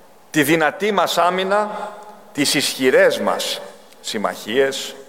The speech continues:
τη βελτιωμένη εικόνα Ελλάδος και Κύπρου στον κόσμο. Δεν ανοίγουμε διάλογο με το παράλογο.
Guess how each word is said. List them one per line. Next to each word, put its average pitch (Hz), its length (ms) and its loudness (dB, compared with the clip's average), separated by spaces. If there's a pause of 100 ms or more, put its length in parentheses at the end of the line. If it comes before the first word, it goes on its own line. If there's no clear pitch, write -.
(120)
τη 143 100 0
βελτιωμένη 151 680 2
εικόνα 196 540 2
Ελλάδος 170 340 2
και 131 120 0
Κύπρου 180 460 -2 (520)
στον - 240 -2
κόσμο. 131 500 0 (600)
Δεν 190 280 2
ανοίγουμε 151 600 2 (760)
διάλογο 127 840 4 (640)
με 110 80 0
το 107 120 0
παράλογο. 107 720 0